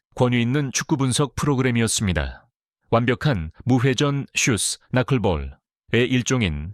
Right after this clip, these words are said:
말레데타, 마레데타, 저주받은 슈팅으로 유명한 프리킥을 하나의 과학의 경지로 끌어올린 피를로가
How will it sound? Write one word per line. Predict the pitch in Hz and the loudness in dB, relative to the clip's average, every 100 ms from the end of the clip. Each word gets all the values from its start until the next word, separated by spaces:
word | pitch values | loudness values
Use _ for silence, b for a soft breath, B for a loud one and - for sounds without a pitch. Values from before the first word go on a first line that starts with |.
| _ | _
말레데타, | 110 117 123 117 - 110 73 69 | 0 2 2 0 0 -2 -2 -4
마레데타, | 107 110 120 123 - 85 76 101 _ b | 0 0 2 -2 0 -2 -2 -8 _ b
저주받은 | 123 120 120 120 147 117 | -2 0 0 0 0 -2
슈팅으로 | 127 160 - 160 139 139 | -4 -4 -2 -2 0 0
유명한 | 120 120 110 85 82 120 _ - | 2 2 2 0 -4 -8 _ 2
프리킥을 | 151 - 131 147 | 2 2 0 0
하나의 | 123 135 147 104 85 | 0 0 0 0 0
과학의 | 127 123 127 139 | 2 2 2 0
경지로 | 135 127 131 143 | 2 0 2 0
끌어올린 | - 135 131 127 131 | 0 2 2 2 0
피를로가 | - 131 127 117 98 78 110 | 0 0 2 2 0 -2 -4